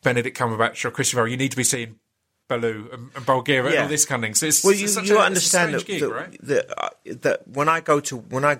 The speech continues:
Speaker 2: start on this job, I wouldn't look across and have the same affinity with Benedict Cumberbatch that somebody else with, 'cause
Speaker 1: Yeah.
Speaker 2: you know, I first worked with Benedict on a play reading about fifteen years ago.
Speaker 1: Oh,
Speaker 2: So,
Speaker 1: wow.
Speaker 2: so
Speaker 1: Perfect.
Speaker 2: you gotta understand, we're all kind of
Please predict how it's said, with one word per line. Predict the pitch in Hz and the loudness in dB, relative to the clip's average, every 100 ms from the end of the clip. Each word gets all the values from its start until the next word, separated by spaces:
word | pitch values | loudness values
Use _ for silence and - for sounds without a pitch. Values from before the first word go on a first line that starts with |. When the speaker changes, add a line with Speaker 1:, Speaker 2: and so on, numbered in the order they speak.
| - | -4
Speaker 2:
start | - 139 139 | -2 2 2
on | 104 | 0
this | 107 - | -6 0
job, | 127 117 | 2 4
I | 123 | 4
wouldn't | 135 117 123 | 2 -4 -4
look | 123 | -4
across | 98 - 127 107 104 | -6 0 0 2 -6
and | 101 | -4
have | 113 113 | -4 0
the | |
same | 104 - 117 | 2 2 0
affinity | 107 - 120 117 - 113 98 | -2 -2 0 0 0 0 0
with | 98 87 - - - - _ _ | 0 -6 -12 -20 -20 -20 _ _
Benedict | 110 107 101 - | -2 -2 -4 -4
Cumberbatch | - 113 101 90 98 - - | -4 -4 -4 -2 -4 -4 -6
that | |
somebody | 87 113 101 107 | -4 -2 -2 2
else | 120 131 - | 2 0 -8
with, | 82 | -12
'cause | - 101 | -8 -4
Speaker 1:
Yeah. | 131 123 - - _ _ _ _ _ _ | -4 -6 -14 -20 _ _ _ _ _ _
Speaker 2:
you | 107 | -4
know, | 104 98 | -2 0
I | 117 | 0
first | - 123 113 - | 0 0 0 -2
worked | 98 | -2
with | 90 - | -4 0
Benedict | 104 104 92 104 - | 2 2 0 -4 -4
on | 101 | -6
a | 98 | -8
play | - 113 107 | -4 -4 -4
reading | 101 104 101 98 | -8 -8 -4 -4
about | 95 101 - - | -2 -4 -4 -14
fifteen | - - - 110 - 110 110 | -18 -18 -10 -10 -8 -8 -4
years | 131 127 | -4 -4
ago. | - - | -6 -8
Speaker 1:
Oh, | 120 | -4
Speaker 2:
So, | 110 | -2
Speaker 1:
wow. | 127 123 101 | -2 -2 -6
Speaker 2:
so | - 151 - | 0 2 2
Speaker 1:
Perfect. | 117 110 147 | -2 -6 0
Speaker 2:
you | |
gotta | 156 147 | 4 4
understand, | 151 - 156 | 2 -2 0
we're | 147 | 2
all | 156 180 175 | 2 2 -2
kind | - - 170 180 147 | -10 -2 2 2 2
of | 113 90 - - | -4 -4 -10 -12